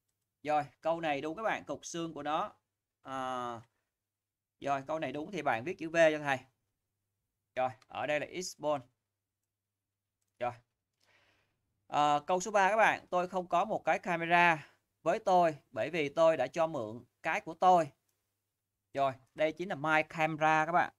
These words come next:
my camera. Rồi, my camera. Thì chỗ này, rồi, câu này đúng luôn các bạn. Không sai nha. Rồi. Câu số bốn các bạn.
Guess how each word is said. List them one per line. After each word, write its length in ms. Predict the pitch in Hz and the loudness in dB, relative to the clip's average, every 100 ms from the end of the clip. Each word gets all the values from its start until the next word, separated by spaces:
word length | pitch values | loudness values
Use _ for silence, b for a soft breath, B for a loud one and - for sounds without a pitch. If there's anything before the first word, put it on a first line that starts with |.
| _ | _
my 260 | 156 151 147 | -2 -2 -2
camera. 520 | 160 151 143 135 104 _ _ _ | -4 -4 0 0 0 _ _ _
Rồi, 200 | 120 123 113 _ | -4 -4 -4 _
my 240 | 131 143 139 | -8 -6 -6
camera. 500 | 143 139 131 120 107 b b b b b _ | -8 -8 -4 -4 -6 b b b b b _
Thì 140 | - 156 | -6 -4
chỗ 120 | 170 | -2
này, 320 | 202 165 147 _ _ _ - | 0 0 -2 _ _ _ -2
rồi, 160 | 156 160 - | 0 0 -2
câu 160 | 175 | 0
này 200 | 180 156 | 2 0
đúng 180 | 160 226 | -2 -2
luôn 140 | 214 | -4
các 80 | 185 | -2
bạn. 200 | 196 165 - _ _ _ _ | -2 -4 -8 _ _ _ _
Không 140 | 165 165 | -18 -8
sai 260 | 185 175 | -4 -2
nha. 240 | 180 180 - _ _ _ _ _ _ _ _ _ _ _ _ _ _ _ | 0 -2 -4 _ _ _ _ _ _ _ _ _ _ _ _ _ _ _
Rồi. 220 | 131 131 95 _ _ _ b b b b _ | -4 -4 -6 _ _ _ b b b b _
Câu 200 | 165 175 | -4 -2
số 120 | 170 | -2
bốn 200 | 185 190 | 0 0
các 60 | 233 | 4
bạn. 240 | 208 143 | 4 4